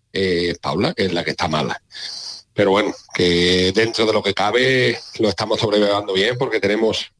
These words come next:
una familia que es, mm, imagino que como todas, apoyándonos en todo y todo lo habido y por haber y supliendo la, lo que no hace, lo que hacíamos nosotros, lo están haciendo ellos.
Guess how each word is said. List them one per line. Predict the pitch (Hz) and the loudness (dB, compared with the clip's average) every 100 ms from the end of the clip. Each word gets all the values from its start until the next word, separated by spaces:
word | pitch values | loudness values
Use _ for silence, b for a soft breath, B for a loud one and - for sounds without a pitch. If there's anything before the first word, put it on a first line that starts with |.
| _ _ | _ _
una | 110 113 | 0 0
familia | - 101 107 113 98 90 - _ _ | 0 0 4 4 4 2 -6 _ _
que | 98 95 110 | 0 4 4
es, | 107 - 104 | 2 -4 -8
mm, | 104 101 101 104 104 104 95 - - | -6 -4 -4 -4 -6 -6 -6 -8 2
imagino | 131 120 127 139 | 4 4 2 2
que | 123 | 2
como | 113 110 | 2 0
todas, | 123 139 175 - B B B - | 0 0 -2 -4 B B B -4
apoyándonos | 110 101 107 120 117 117 113 | -2 2 2 2 2 2 2
en | 110 107 104 - | 0 -6 -10 -2
todo | 123 127 113 107 | 0 0 2 2
y | 101 98 | 2 0
todo | - 117 117 | 0 0 2
lo | 110 | 0
habido | 104 110 110 | 0 -2 -2
y | 107 | -2
por | 107 | 0
haber | 101 120 123 | 2 2 0
y | - 117 | -2 0
supliendo | - 117 - 123 127 127 117 | 0 -2 2 2 2 2 0
la, | 110 110 110 123 | 2 0 -2 0
lo | 113 110 | 0 0
que | - 104 | 0 0
no | 110 | 0
hace, | 110 - 107 | -2 -2 -2
lo | 110 | 0
que | 101 | -2
hacíamos | - 113 117 | 0 -2 0
nosotros, | 107 127 147 | -2 0 0
lo | 107 | -2
están | 101 | -2
haciendo | 90 101 104 | -4 -2 0
ellos. | 117 127 | 2 2